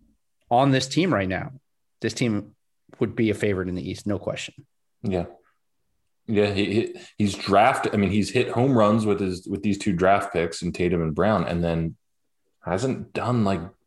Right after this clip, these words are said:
Speaker 1: Everything else has been sort
Speaker 2: it's
Speaker 1: of a
Speaker 2: been pretty
Speaker 1: failure.
Speaker 2: bad, yeah. And Marcus Smart, he drafted Marcus Smart as well, right?
Speaker 1: Yeah.
Speaker 2: So, I don't know.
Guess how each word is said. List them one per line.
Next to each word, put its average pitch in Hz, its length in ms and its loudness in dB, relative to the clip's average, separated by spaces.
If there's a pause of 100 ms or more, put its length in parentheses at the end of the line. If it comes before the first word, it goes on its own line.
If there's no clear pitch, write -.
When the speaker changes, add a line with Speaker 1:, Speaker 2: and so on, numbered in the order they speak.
Speaker 1:
Everything 127 340 2
else 113 160 0
has 107 100 -2
been 104 280 -2
sort 104 160 -2
Speaker 2:
it's 95 100 0
Speaker 1:
of 92 60 -2
a - 20 0
Speaker 2:
been 113 60 0
pretty 92 160 0
Speaker 1:
failure. 98 160 0
Speaker 2:
bad, 90 380 2
yeah. 98 280 2 (180)
And 107 180 4
Marcus 110 340 2
Smart, 92 260 0
he 98 60 -2
drafted 98 320 -2
Marcus 90 280 -6
Smart 87 200 0
as 82 80 -6
well, 82 200 -2
right? 87 160 -4 (720)
Speaker 1:
Yeah. 98 140 2
Speaker 2:
So, 80 340 -2 (760)
I 80 120 -6
don't 73 120 -6
know. 78 160 -10